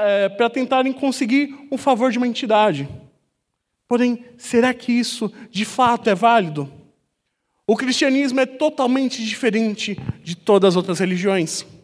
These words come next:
O cristianismo, diferentemente de tudo isso, ele não pede que você se doe. O cristianismo não pede que você faça ritos, pule sete ondas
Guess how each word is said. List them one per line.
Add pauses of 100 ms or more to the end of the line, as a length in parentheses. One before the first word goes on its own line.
(760)
O
cristianismo,
diferentemente
de
tudo
isso, (520)
ele
não
pede
que
você (960)
se
doe. (920)
O
cristianismo
não
pede
que
você (160)
faça
ritos, (460)
pule
sete
ondas